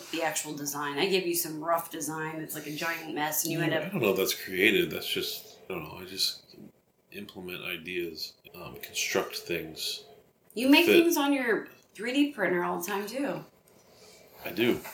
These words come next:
Speaker 2: And you throw those things in the trash all the time.
Speaker 1: I don't. I throw them in the same container. It's
Speaker 2: It's
Speaker 1: not
Speaker 2: a
Speaker 1: trash.
Speaker 2: box that you essentially view as trash.
Speaker 1: Yeah. I didn't say that. It's still creative.
Speaker 2: Okay.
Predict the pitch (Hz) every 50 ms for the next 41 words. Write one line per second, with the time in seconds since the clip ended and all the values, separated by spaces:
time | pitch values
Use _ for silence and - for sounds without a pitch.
0 | - - - - - - - 95 92 95 95 92 87 - - 90 101 104 98 92
1 | 87 - - - 87 87 87 90 87 85 82 - 110 107 101 - - - - -
2 | 87 76 76 - - - 80 78 76 76 - 220 247 214 196 185 180 165 175 175
3 | 185 196 196 202 196 196 180 175 170 170 - 180 175 175 170 160 156 156 156 156
4 | 151 147 143 151 - - 175 170 - - 87 85 92 92 95 95 - - - -
5 | - - - 92 87 76 - - - _ - 95 92 92 92 90 87 - - 90
6 | 82 - 85 82 80 78 76 82 82 80 78 73 - - - - - - - -
7 | - - - - - _ _ _ _ _ _ _ _ - - - - - - -
8 | - - - - - - - - - - - - - - - - - - 185 220
9 | 226 233 208 220 214 214 196 - - - - - - - - - - 381 392 -
10 | - - 226 269 359 359 320 320 349 370 - - - - - - _ _ - _
11 | _ _ _ _ _ - - - - - -